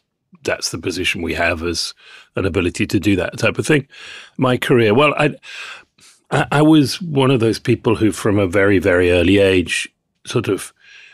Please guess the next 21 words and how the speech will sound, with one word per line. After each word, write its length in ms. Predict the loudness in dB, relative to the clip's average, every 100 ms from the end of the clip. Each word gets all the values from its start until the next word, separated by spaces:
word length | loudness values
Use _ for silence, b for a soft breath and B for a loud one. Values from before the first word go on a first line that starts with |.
| b b _ -4
love 300 | 2 2 2
numbers 640 | 2 2 2 2 0 -4 -12 _
and 560 | -2 0 0 -2 -4 -2
love 260 | -2 -2 -2
patterns. 640 | -2 0 0 -2 -2 -6 -4
And 440 | -2 0 -2 -4 -6 _ B B B B B B _ _ -12
I, 120 | -10
I, 500 | -6 -2 0 -2 -4 -14 _ -18
well, 160 | -14
I 60 | -8
was 160 | -6 -2
having 240 | 0 0
a 60 | 0
conversation 580 | 2 2 2 0 2
with 80 | 2
my 160 | 2 0
grandfather 560 | 0 -2 -2 -2 0
about 320 | 0 0 -2 0
horse 320 | -2 0 0
race 200 | -2 -2
betting 460 | -4 -4 -4 -6